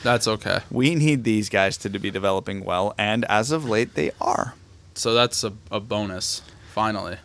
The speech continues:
Speaker 1: Something to talk about. <laughs>
Speaker 2: Something positive to talk about, because from all, everything I've read, because I think I've seen, like, three quarters of one Griffins game this, <laughs> this year outside of, um,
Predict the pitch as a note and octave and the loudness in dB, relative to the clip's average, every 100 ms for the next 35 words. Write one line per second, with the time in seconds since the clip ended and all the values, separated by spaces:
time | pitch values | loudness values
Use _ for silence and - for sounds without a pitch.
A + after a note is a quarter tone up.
0 | - - - - C3+ B2+ A#2+ G#2+ - C#3 | -18 -20 -14 -2 0 0 -4 -2 2 2
1 | - D#3 B2 G#2 - - - A#2+ B2 A#2 | 4 2 2 0 -4 -4 0 4 4 2
2 | - - G#2 G#2 G2+ G2 G2+ G2 G#2+ G2 | -2 0 6 6 4 0 -2 0 0 4
3 | F#2+ F#2+ G#2 G#2 A2+ D3 C3 - - - | 4 4 0 0 0 0 0 -2 -14 -20
4 | - - - D3+ C#3 - - E3 G3+ A#3 | -20 -6 2 2 2 -4 0 4 6 6
5 | B3 B3 - - E3 G#3 A3+ G#3 G#3+ G3+ | 4 2 -2 2 4 4 2 0 2 6
6 | F3 C#3 B2 A2 A#2 A#2+ - - - B2+ | 6 6 6 4 2 -6 -12 -20 -6 -2
7 | A#2+ B2 A2+ C3 A#2+ A2+ A#2+ A#2 G#2+ - | 4 4 4 4 4 4 4 2 0 -6
8 | - - B2 G#2+ F#2+ - - - - A2+ | -20 -20 -6 -2 -2 -4 -16 -10 4 6
9 | A#2 - A2 A2 A2 G2+ G#2 G#2 G2 F#2+ | 6 6 6 6 2 0 0 0 0 0
10 | A2+ A2+ A#2 A2+ A2 A2+ - A#2+ E3 C#3+ | 2 2 4 4 4 2 -2 0 0 4
11 | C3 - C#3 - C3+ - - G#2+ G#2+ B2+ | 2 4 4 4 0 0 2 2 0 -4
12 | - - - - - - - - A2 G#2 | -6 -18 -20 -20 -20 -20 -6 2 4 6
13 | G#2 G2+ | 4 0